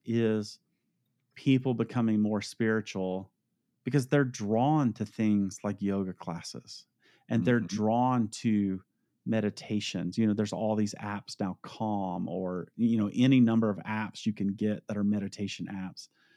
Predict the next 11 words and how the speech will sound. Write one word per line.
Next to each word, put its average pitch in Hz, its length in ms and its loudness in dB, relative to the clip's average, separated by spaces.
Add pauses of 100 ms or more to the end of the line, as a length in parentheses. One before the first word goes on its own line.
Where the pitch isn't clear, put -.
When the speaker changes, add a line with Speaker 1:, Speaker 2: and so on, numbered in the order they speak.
(460)
Speaker 1:
But, - 240 2 (800)
you 113 100 -2
know, 107 360 0
in 117 120 2
Christian 147 460 0
circles, 110 560 -4
we 117 120 2
call 113 280 0
meditation 107 520 0
centering 98 540 -2
prayer. 98 460 -6